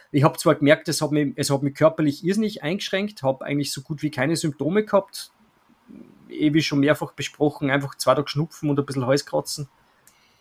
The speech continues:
Aber war einfach danach, das war komplett was anderes. Also das war nimmer wie vorher,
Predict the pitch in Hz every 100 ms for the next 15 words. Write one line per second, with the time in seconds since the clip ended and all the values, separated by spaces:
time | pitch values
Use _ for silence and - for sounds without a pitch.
0 | _ _ _ _ _ - 131 143 131 120
1 | 139 143 139 139 - 123 117 123 180 -
2 | - - _ 135 120 120 127 135 - 131
3 | 113 123 - 160 135 131 135 101 104 -
4 | 110 120 120 107 120 123 139 170 180 151
5 | 160 - 143 170 180 175 165